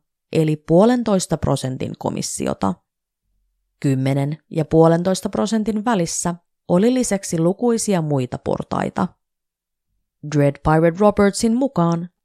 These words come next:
tämä muutos olisi paljon reilumpi kaikille. Käyttäjät eivät suhtautuneet muutokseen hyvällä. Lähes kaikki käyttäjät olivat muutoksesta raivoissaan,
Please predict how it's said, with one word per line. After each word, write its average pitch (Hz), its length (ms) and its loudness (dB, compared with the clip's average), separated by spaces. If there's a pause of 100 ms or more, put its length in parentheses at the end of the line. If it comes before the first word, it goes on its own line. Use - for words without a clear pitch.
(180)
tämä 180 240 2
muutos 180 600 0 (140)
olisi 202 360 2
paljon 170 480 2
reilumpi 135 560 -2
kaikille. 190 600 -2 (1600)
Käyttäjät 285 800 2
eivät 240 360 4
suhtautuneet 139 880 -2
muutokseen 131 720 -2
hyvällä. 64 440 -2 (1120)
Lähes 139 380 -2
kaikki 139 280 -2
käyttäjät 165 560 4 (100)
olivat 180 420 4
muutoksesta 196 720 0
raivoissaan, 170 920 2